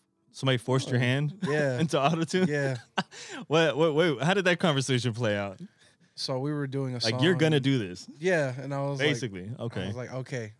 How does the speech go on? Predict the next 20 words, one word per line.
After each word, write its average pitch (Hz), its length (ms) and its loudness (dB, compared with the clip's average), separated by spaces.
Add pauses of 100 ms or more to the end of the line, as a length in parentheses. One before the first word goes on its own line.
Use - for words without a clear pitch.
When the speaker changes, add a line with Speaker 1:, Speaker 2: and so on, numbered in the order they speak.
Speaker 2:
all 123 60 -8
right, 113 200 -8
fine." 123 220 -10
I 143 100 -2
was 165 120 -2
fighting 143 320 -2
it 117 80 -8
for 117 200 -8
a 110 60 -10
good 117 160 -8
little 107 200 -12
while. 104 260 -8 (420)
And 104 120 -2
then 110 120 2
my 113 80 2
boy 107 200 0
LaDon 104 320 -2
was 101 100 -6
like, 101 100 -6
"Just, - 340 -2